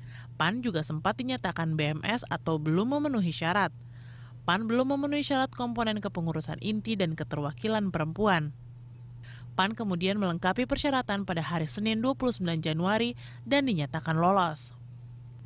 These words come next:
Pada hari kedua, Senin dua puluh sembilan Januari dua ribu delapan belas, verifikasi faktual dilakukan terhadap tujuh parpol, yakni Partai Golkar, Partai Kebangkitan Bangsa atau P K B, P D I P, Partai Keadilan Sejahtera, P K S,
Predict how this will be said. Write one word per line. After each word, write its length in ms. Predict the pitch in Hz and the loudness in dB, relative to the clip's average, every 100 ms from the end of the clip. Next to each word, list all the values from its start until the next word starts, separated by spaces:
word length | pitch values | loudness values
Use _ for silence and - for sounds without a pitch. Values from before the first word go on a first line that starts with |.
| - - - - - - - | -18 -18 -16 -16 -16 -14 0
Pada 280 | 240 285 302 | 2 4 2
hari 120 | 294 | 2
kedua, 400 | 262 226 202 240 | -2 0 2 2
Senin 240 | 233 226 | 0 0
dua 160 | 214 190 | 2 0
puluh 160 | 196 | -2
sembilan 240 | 190 180 175 | 0 0 2
Januari 320 | 165 165 165 | 0 2 0
dua 160 | 160 156 | 0 0
ribu 240 | 156 160 | 0 0
delapan 320 | 156 160 156 | 0 0 0
belas, 200 | 160 190 - | 2 0 0
verifikasi 560 | 147 131 147 165 160 226 | -4 -4 -6 -4 -2 0
faktual 520 | 254 247 247 240 247 | -2 0 2 2 2
dilakukan 480 | 226 220 - 170 165 | 0 -2 -2 -2 0
terhadap 240 | 165 160 - - | -2 -2 -6 -2
tujuh 360 | 247 220 269 | -2 2 0
parpol, 520 | - 254 254 226 156 - - - - | 2 2 2 2 0 0 -10 -16 -14
yakni 320 | - 170 165 202 | -6 -2 0 0
Partai 320 | 175 - 143 | 0 -4 -2
Golkar, 480 | 165 202 214 214 - - - | 0 0 2 0 -2 -12 -8
Partai 320 | 156 - 208 | -6 -2 -2
Kebangkitan 480 | 233 220 202 190 180 | 0 0 -2 -2 2
Bangsa 400 | 190 196 220 185 | 2 2 0 0
atau 80 | 165 | -2
P 160 | - | -4
K 200 | 160 160 | -2 -2
B, 200 | 160 226 320 - - - | 2 0 0 -8 -16 -8
P 40 | 165 | -2
D 200 | 156 170 | 0 0
I 40 | 233 | 2
P, 240 | 240 226 - - - - - | 2 2 -2 -16 -16 -16 -2
Partai 320 | 160 135 185 | -2 0 0
Keadilan 320 | 214 202 202 202 | 0 0 -2 -2
Sejahtera, 480 | 202 214 233 233 226 | -2 -2 2 2 2
P 80 | 226 | 0
K 320 | 220 220 233 | -2 0 0
S, 160 | 262 | -2